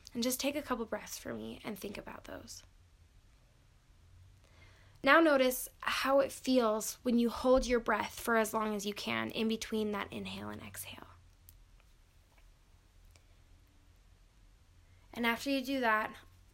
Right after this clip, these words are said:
maybe if you want to pause it and see how long you can hold your breath, you can. <laughs> But I'm gonna read the quote. Breath is a sensation. It arises, is experienced, and then subsides.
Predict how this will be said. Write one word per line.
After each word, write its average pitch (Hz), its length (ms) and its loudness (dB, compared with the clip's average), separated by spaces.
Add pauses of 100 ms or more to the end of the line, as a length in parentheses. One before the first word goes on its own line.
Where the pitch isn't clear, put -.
(220)
maybe 240 340 0
if 240 120 -4
you 240 80 0
want 226 120 2
to 233 140 -2
pause 220 220 4
it 220 100 -4
and 226 120 -6
see 226 100 -6
how 208 140 0
long 214 160 0
you 220 100 -4
can 214 100 -4
hold 208 140 -2
your 214 100 0
breath, 214 200 0
you 277 80 2
can. 285 240 6
<laughs> 494 100 4 (680)
But 240 180 6
I'm 233 140 2
gonna 226 200 2
read 214 320 -2
the 220 80 -4
quote. 190 440 -2 (1160)
Breath 277 600 4
is 247 180 2
a 247 40 2
sensation. 214 840 0 (1080)
It 226 120 2
arises, 226 880 2 (200)
is 233 80 -2
experienced, 240 1080 -2 (540)
and 233 200 2
then 233 180 2
subsides. 226 880 -2